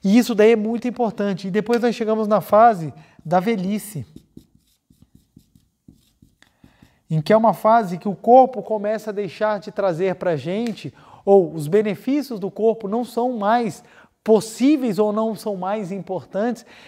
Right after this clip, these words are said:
e nós precisamos redescobrir a finalidade da nossa vida. Então, se a gente for observar, seria muito melhor se a vida fosse o contrário.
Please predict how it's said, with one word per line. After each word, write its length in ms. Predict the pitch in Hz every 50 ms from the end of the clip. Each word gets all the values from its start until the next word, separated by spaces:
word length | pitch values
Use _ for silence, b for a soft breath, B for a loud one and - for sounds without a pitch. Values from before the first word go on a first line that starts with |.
| B B -
e 60 | 175
nós 200 | 170 196 190 180
precisamos 680 | - 202 180 151 196 160 170 190 190 185 175 - -
redescobrir 1000 | - 120 117 170 233 277 254 214 226 214 - - - 220 190 147 156 160 180 170
a 60 | 170
finalidade 680 | 160 - 165 165 160 160 156 147 131 143 147 143 139 135
da 140 | 135 143 139
nossa 280 | 139 135 120 - 170
vida. 320 | 151 123 127 123 123 123 B B B B B B B B B B B -
Então, 280 | 202 180 277 311 302
se 100 | - 339
a 40 | 339
gente 220 | 294 339 339 -
for 120 | - - 233
observar, 840 | 214 175 165 - - 143 117 110 156 185 220 226 175 - B B B B B B B
seria 580 | _ - - 233 240 254 262 269 285 285 277 -
muito 540 | - 240 233 269 330 370 415 403 359 359 311
melhor 300 | 262 233 202 208 220 214
se 100 | 220 233
a 40 | 214
vida 160 | 226 208 208
fosse 260 | - 233 214 - -
o 60 | -
contrário. 480 | - 233 - 208 - 160 151 139 127